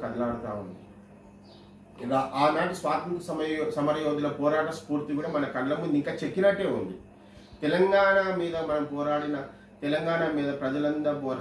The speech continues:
సామాజిక వర్గాలు, మన ప్రజా చైతన్యం అంతా కూడా పోరాడిన ఈ చరిత్ర అంతా మన కళ్ళ ముందే ఉంది. అయినా కూడా మీరు ప్రజలను పిచ్చోళ్ళని చేస్తే బాగుండదు. ఈరోజు గ్రూప్ వన్ ఈరోజు ప్రభుత్వానికి చెప్పుతో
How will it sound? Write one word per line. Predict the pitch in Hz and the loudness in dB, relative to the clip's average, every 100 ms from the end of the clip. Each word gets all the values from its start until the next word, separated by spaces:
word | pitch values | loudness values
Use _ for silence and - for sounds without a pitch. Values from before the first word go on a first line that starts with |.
| 139 | 0
సామాజిక | 135 147 147 143 143 | 2 2 2 -2 -2
వర్గాలు, | 139 139 135 147 135 | -2 -2 -2 -2 -4
మన | 123 120 | -4 -4
ప్రజా | 123 139 139 | -4 -4 -4
చైతన్యం | 127 131 123 | -4 -4 -4
అంతా | 120 131 | -4 -6
కూడా | 123 120 | -8 -6
పోరాడిన | 123 123 120 120 117 117 - - - 127 | -4 -2 -2 -4 -4 -4 -6 -14 -10 -6
ఈ | 120 117 | -4 -4
చరిత్ర | 131 - 151 143 | -4 -4 0 0
అంతా | 147 139 | 0 -2
మన | 117 - | -4 -8
కళ్ళ | 104 117 117 | -8 -6 -4
ముందే | 113 110 104 | -6 -8 -8
ఉంది. | 101 - - - - - 127 | -10 -12 -16 -20 -20 -6 -2
అయినా | 151 165 151 143 | 2 2 2 2
కూడా | 135 135 135 | 2 2 0
మీరు | 123 120 | -2 -2
ప్రజలను | 120 131 139 131 | -4 -2 -2 -2
పిచ్చోళ్ళని | 117 135 131 120 107 | -4 -4 -4 -2 -4
చేస్తే | - 151 - | -6 -8 -6
బాగుండదు. | 98 87 - - - - - - - - - - - - | -6 -10 -14 -18 -20 -20 -20 -20 -20 -20 -20 -20 -20 -4
ఈరోజు | 147 180 151 120 | 4 4 4 -2
గ్రూప్ | 160 233 - 190 | 2 4 4 4
వన్ | - - - - - - - - - - 139 | 4 2 -6 -18 -20 -20 -20 -20 -20 -6 -2
ఈరోజు | 160 165 143 | -2 -2 0
ప్రభుత్వానికి | 143 180 180 170 147 143 - - | 4 4 4 4 2 2 -2 -2
చెప్పుతో | 185 - 214 | -2 0 0